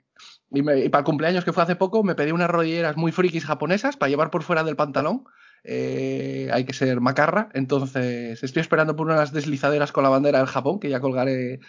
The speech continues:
cuando lleguen en, en Instagram la foto.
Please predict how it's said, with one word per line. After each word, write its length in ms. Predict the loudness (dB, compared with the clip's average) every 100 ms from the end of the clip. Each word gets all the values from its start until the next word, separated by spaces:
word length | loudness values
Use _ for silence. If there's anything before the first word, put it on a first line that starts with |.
| -20 -2
cuando 280 | 2 4 6
lleguen 420 | 6 4 2 -2 -2
en, 600 | 0 0 0 0 -2 -4
en 120 | -2 -2
Instagram 440 | 0 2 2 2
la 100 | 2
foto. 300 | 0 -2 -4